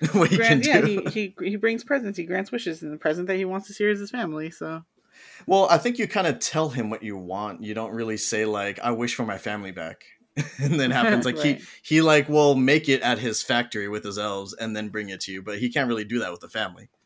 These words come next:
Speaker 2: Yeah, you never know.
Speaker 1: He is kind of a mystical figure, kind of mysterious, right? You don't really know what he's capable of.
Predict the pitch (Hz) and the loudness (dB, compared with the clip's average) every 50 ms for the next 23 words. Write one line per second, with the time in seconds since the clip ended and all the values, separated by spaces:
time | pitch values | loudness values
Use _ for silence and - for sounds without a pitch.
0 | _ _ _ - 277 277 247 214 175 156 143 143 139 143 147 _ _ _ _ _ | _ _ _ -8 -6 -4 -2 -2 -2 -2 -2 -4 -6 -8 -10 _ _ _ _ _
1 | - 208 208 202 202 - 175 156 131 123 120 120 120 - - 120 120 120 110 104 | 2 4 4 4 4 2 2 2 4 4 4 4 2 0 -4 -4 -2 -2 -4 -4
2 | - - 113 110 104 104 107 107 107 110 110 110 110 110 110 - 156 143 131 120 | -4 -4 -4 -4 -2 0 0 2 2 2 2 0 -2 -4 -4 -2 0 0 0 0
3 | 110 101 - - - 104 104 107 107 107 110 107 - 127 120 123 151 170 139 110 | -2 -4 -6 -6 -4 -2 -2 0 0 0 0 0 0 0 0 0 0 -2 -4 -4
4 | 101 95 95 95 92 92 90 95 95 95 - - 95 87 87 82 82 85 85 82 | -6 -6 -8 -8 -8 -8 -10 -10 -10 -10 -10 -10 -10 -12 -12 -12 -10 -10 -10 -10
5 | 87 - - | -10 -12 -16